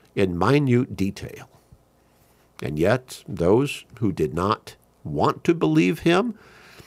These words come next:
and you have to stop and ask yourself why, in the face of all the evidence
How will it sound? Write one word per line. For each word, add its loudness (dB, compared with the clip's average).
and -4
you 0
have -4
to -12
stop 0
and -4
ask -4
yourself -2
why, 0
in 4
the 0
face 2
of 0
all 6
the -4
evidence -2